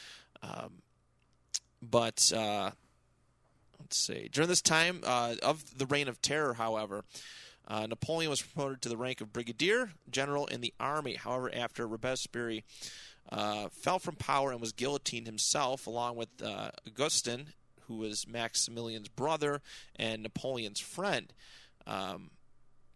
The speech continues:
in July, Napoleon was briefly put under house arrest to his ties to the brothers. But, uh, Napoleon, who was well versed, he, he can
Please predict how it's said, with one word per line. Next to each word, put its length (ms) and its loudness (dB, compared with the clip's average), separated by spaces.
in 80 -10
July, 240 2
Napoleon 380 -2
was 80 -2
briefly 340 -2
put 300 -2
under 220 0
house 420 2
arrest 380 2
to 120 -2
his 120 2
ties 360 2
to 140 -2
the 100 -4
brothers. 540 2
But, 320 6
uh, 260 2
Napoleon, 580 4
who 80 0
was 120 0
well 400 2
versed, 440 2
he, 80 -2
he 120 -4
can 260 -4